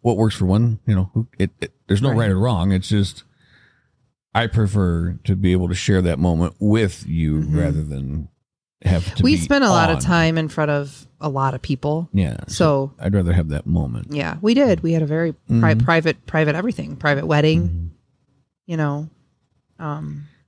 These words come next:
Speaker 1: Jason and his camera. I'll never
Speaker 2: Yeah.
Speaker 1: forget that.
Speaker 2: <laughs> Uh, would you rather be too busy or be bored?
Speaker 1: Oh, too busy.
Speaker 2: Me too. And that's exactly what I,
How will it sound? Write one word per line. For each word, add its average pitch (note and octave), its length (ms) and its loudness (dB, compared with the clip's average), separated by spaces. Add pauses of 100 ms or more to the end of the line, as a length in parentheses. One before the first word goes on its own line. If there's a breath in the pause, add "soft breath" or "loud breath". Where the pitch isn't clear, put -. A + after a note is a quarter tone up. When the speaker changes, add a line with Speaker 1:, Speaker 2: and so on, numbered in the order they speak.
Speaker 1:
Jason F2 420 0
and A#2+ 120 4
his C3+ 120 2
camera. D2+ 560 -4 (280)
I'll G#2+ 80 4
never A2 240 2
Speaker 2:
Yeah. F#3 60 2
Speaker 1:
forget G#2 340 -2
that. B1 240 -6
Speaker 2:
<laughs> A3+ 140 0 (800 loud breath)
Uh, F3 260 2
would F#3+ 160 2
you A3 160 0
rather G#3+ 340 2
be F3 420 0 (120)
too A#3 200 0
busy F#3+ 540 0
or D3+ 540 0 (540)
be D#3 140 0
bored? C3 420 -6 (340)
Speaker 1:
Oh, C#2+ 220 2
too - 160 -2
busy. - 320 -6
Speaker 2:
Me C#3 220 2
too. D3 200 -4
And D3+ 220 0
that's D3 260 2
exactly C3+ 460 0
what D3 240 -6
I, D3+ 180 -2